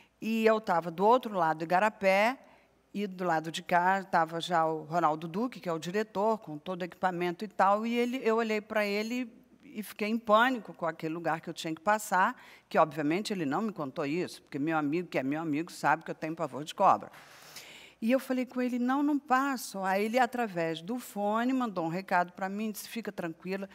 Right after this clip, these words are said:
porque ele já me pediu que uma pessoa de confiança e o filho dele entrasse no igarapé, passasse uma madeira e tirasse tudo.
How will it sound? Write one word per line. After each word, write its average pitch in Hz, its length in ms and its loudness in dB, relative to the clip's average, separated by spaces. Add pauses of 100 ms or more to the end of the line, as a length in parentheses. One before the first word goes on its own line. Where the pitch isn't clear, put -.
(260)
porque - 140 -14
ele 185 80 -6
já 185 180 -2
me 180 60 -6
pediu 165 360 -8
que 160 160 -10
uma 147 340 -8
pessoa 151 340 -8
de 151 120 -14
confiança 170 680 -6
e 247 100 0
o 214 60 -4
filho 147 320 -8
dele 175 340 -4 (260)
entrasse 170 540 0
no 175 60 -8
igarapé, 165 560 0
passasse 175 680 -4
uma 165 160 -2
madeira 147 640 -2 (300)
e 208 100 -4
tirasse 190 540 -2
tudo. 123 460 -8